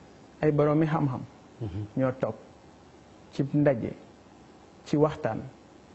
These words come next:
Speaker 1: ci pencoo réew mi, kenn ku nekk génne sa xalaat, ba ñu jàpp ne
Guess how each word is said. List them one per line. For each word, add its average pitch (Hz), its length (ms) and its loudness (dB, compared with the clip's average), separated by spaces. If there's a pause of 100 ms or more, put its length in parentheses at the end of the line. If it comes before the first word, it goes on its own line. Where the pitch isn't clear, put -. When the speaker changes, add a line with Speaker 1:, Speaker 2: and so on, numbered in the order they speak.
(280)
Speaker 1:
ci 160 140 -2
pencoo 170 640 2 (220)
réew 120 340 2
mi, - 140 -4 (1000)
kenn 147 240 4
ku 156 120 0
nekk 151 280 2 (100)
génne 131 260 4
sa 131 120 -2
xalaat, - 280 -4 (840)
ba - 80 2
ñu 131 160 4
jàpp 160 260 2
ne 156 240 2